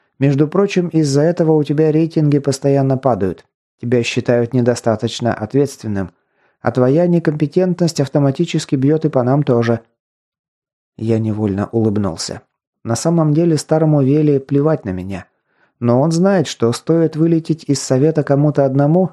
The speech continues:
например, мне, и дальше дело пойдёт уже гораздо легче". Те же аристократы начнут задумываться, что место рода Панарианов могли бы занять, например, Крюсы или любая другая семья высшего света. А старому лорду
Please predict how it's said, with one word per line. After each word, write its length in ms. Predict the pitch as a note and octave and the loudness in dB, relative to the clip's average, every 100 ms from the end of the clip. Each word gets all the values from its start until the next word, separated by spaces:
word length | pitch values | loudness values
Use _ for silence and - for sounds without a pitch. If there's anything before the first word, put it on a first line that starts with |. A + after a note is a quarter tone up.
| - | -2
например, 540 | B2 B2 A#2+ A#2 A2 | -2 0 0 0 0
мне, 320 | C3 A#2+ F2 - _ _ _ _ | 0 0 -4 -12 _ _ _ _
и 120 | - | -4
дальше 360 | G2+ B2 C3+ B2+ | 0 0 0 0
дело 240 | A#2+ A#2+ | 0 0
пойдёт 400 | A#2 A#2 B2 A#2+ | 2 0 2 0
уже 200 | A#2+ A#2+ | 0 0
гораздо 420 | A#2+ B2+ C3+ C3+ D#3+ | 2 2 2 2 2
легче". 460 | F3 B2 - - _ _ _ _ _ _ _ _ | 0 -2 -10 -14 _ _ _ _ _ _ _ _
Те 160 | F#3+ G3+ | 0 0
же 140 | G3 | 0
аристократы 840 | D#3+ C3 A#2+ B2 A#2 C3+ F3 F#3 | 2 0 0 -4 0 0 2 2
начнут 480 | D3 A#2+ - A#2+ A#2 | 0 0 -2 -2 0
задумываться, 760 | B2 A#2 A#2+ C3 C#3 D3 E3+ D#3+ | 0 0 0 2 2 0 -2 -2
что 240 | - - C3 | -4 -2 2
место 400 | C#3+ F3 F3 D3+ | 2 0 0 0
рода 240 | D#3+ D#3 | 2 0
Панарианов 640 | D3+ C3+ C3 C3+ D#3+ F3+ D3 | 0 0 2 2 2 0 0
могли 280 | B2+ B2+ | 0 2
бы 140 | B2+ B2+ | 2 2
занять, 380 | B2 B2 C3+ C#3 | 0 2 0 0
например, 560 | C3 C3 C3 B2+ B2+ _ | 0 2 2 2 0 _
Крюсы 560 | - A2 G#2 - D3 C#3+ _ _ _ _ | -2 0 -2 -2 -4 -4 _ _ _ _
или 200 | - E3+ | -2 0
любая 340 | G#3 F#3 F3+ F#3 | 2 2 2 2
другая 400 | F3+ E3 C#3+ D#3 | 0 2 2 0
семья 400 | D#3+ D3+ D3+ D3+ | 0 2 2 2
высшего 460 | C#3+ C#3+ - C#3+ | 0 -2 -2 -2
света. 460 | C#3 D3 C3+ C3+ C3 _ _ _ _ _ _ | 0 0 0 0 -4 _ _ _ _ _ _
А 180 | - G2+ | -6 -6
старому 480 | - A2+ A#2+ A#2 G#2+ | -4 -2 0 2 2
лорду 500 | G#2+ C3+ B2+ G#2 | 2 2 0 -2